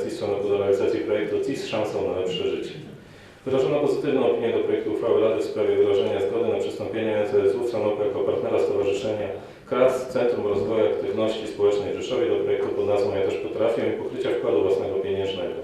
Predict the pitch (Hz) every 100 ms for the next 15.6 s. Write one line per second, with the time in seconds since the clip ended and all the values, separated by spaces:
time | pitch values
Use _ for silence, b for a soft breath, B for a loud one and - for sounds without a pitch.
0 | - B B B B - 135 135 107 -
1 | 120 110 - - - 107 101 131 - 107
2 | - - - - - - - - - -
3 | - 110 - 139 - - 117 120 110 107
4 | 104 117 120 - 131 135 123 - 113 110
5 | - 107 98 - 127 - 123 117 B B
6 | B B 104 101 - 98 98 101 107 -
7 | - - 98 101 - 98 101 98 95 123
8 | 120 - - - - - - - 104 98
9 | - - - 87 98 - 117 - - -
10 | - - - 117 113 104 104 107 107 B
11 | B B B B B - 117 131 135 -
12 | 117 117 113 104 - 113 117 123 120 117
13 | - 139 123 - - 135 117 107 98 95
14 | 117 117 - - 98 98 92 - - 92
15 | - 110 98 95 92 90